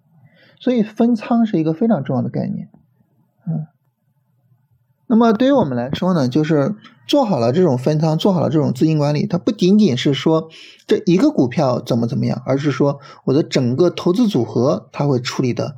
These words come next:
更好一些。啊，所以呢，大家这个要注意一下这个方面。啊，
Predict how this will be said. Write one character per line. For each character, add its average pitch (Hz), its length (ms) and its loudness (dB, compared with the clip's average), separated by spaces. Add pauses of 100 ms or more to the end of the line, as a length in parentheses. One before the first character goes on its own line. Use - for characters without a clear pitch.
(320)
更 135 160 -4
好 - 300 -12
一 160 100 -12
些。 185 300 -14 (880)
啊， - 260 -10 (100)
所 - 140 -4
以 147 80 0
呢， 131 140 0
大 143 120 -2
家 131 300 -2 (480)
这 - 160 -6
个 - 340 -6
要 139 140 -6
注 139 180 0
意 135 100 0
一 131 40 -6
下 143 160 -4
这 160 140 -2
个 - 80 -4
方 - 200 -10
面。 202 260 -8 (960)
啊， 185 200 -8